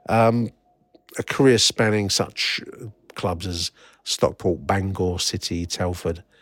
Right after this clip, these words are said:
Lincoln, the Lions being probably the highlight of his career, really. Uh, Gillingham, Plymouth,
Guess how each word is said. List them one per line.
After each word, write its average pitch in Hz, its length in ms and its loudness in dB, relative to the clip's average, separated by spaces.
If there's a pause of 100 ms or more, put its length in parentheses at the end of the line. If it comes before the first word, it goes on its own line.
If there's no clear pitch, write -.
(360)
Lincoln, 90 480 -4
the 87 80 -2
Lions 85 500 2
being 85 280 -2
probably 87 240 0
the 87 100 -4
highlight 90 500 -2
of - 80 -6
his 85 140 -6
career, 85 400 -2
really. 90 400 -2 (600)
Uh, 92 360 2
Gillingham, 92 560 4 (440)
Plymouth, - 640 0